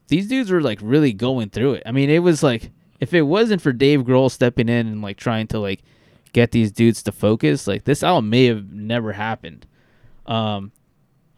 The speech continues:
Hanging Tree, honestly, Hanging Tree to me is, like, one of the better songs in the album. I fucking love Hanging Tree. I think it has the dopest, like,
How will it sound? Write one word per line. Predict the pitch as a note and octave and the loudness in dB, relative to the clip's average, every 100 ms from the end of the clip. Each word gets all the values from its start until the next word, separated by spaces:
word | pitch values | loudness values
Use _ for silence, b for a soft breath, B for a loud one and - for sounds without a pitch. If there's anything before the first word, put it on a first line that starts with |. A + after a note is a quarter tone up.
| _ _ | _ _
Hanging | - D3+ E3 D#3+ | 2 4 4 4
Tree, | E3+ E3 | 6 6
honestly, | B2+ D3+ E3+ F#3 D#3 | 4 0 -2 0 2
Hanging | D3+ E3+ E3 | 2 0 0
Tree | E3+ D#3 | 0 0
to | B2+ | 2
me | C#3 | 2
is, | B2+ | 2
like, | A2 | 0
one | G#2+ B2 | 0 0
of | |
the | G#2+ G2+ - - - | 0 -4 -12 -20 -12
better | G2+ A2 A#2+ | -4 0 0
songs | - G#2+ A#2 A#2 | -2 -6 -6 -6
in | A2 | -6
the | G#2 | -6
album. | G2 A2+ B2 - | -6 -4 -6 -4
I | C3 | -4
fucking | D#3+ G3 G#2 | -2 -2 -4
love | F2 G#2 A#2+ | -4 -4 -2
Hanging | C#3 C#3 C3+ | -2 0 -2
Tree. | D3 C3 | 0 0
I | A#2 | 0
think | D3+ | 0
it | |
has | C3 | 0
the | G2+ | -2
dopest, | F#2+ F#2 A2 A#2 A2+ A2 | -8 -4 -2 -2 -4 -4
like, | G#2+ G2+ E2 | -6 -6 -8